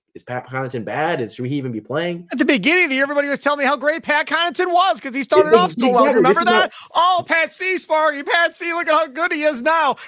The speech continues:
Speaker 2: And I said, "Y'all, settle down. We're, like, a month in. Let's just
Speaker 1: Yeah.
Speaker 2: see if he's playing this way all year." And sure
Speaker 1: But
Speaker 2: enough, sideways we go, and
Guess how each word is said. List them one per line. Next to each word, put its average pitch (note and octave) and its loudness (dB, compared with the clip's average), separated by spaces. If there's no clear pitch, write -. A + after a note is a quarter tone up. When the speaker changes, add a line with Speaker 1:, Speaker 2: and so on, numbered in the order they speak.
Speaker 2:
And A#3 2
I C#4 0
said, A3 -2
"Y'all, F3 2
settle F3+ -2
down. B2+ -2
We're, B3+ -2
like, G3 0
a F3 -2
month E3+ -2
in. C#3+ -2
Let's C4+ -2
just B3 -2
Speaker 1:
Yeah. - -10
Speaker 2:
see A3 -2
if - -4
he's G3 0
playing F3+ -2
this D#3+ -4
way D#3 2
all D#3 0
year." A#2 -8
And F#3+ 0
sure C4 -2
Speaker 1:
But E3 4
Speaker 2:
enough, A#2+ -6
sideways G3 -2
we F3+ -2
go, D#3+ 0
and C#3+ -2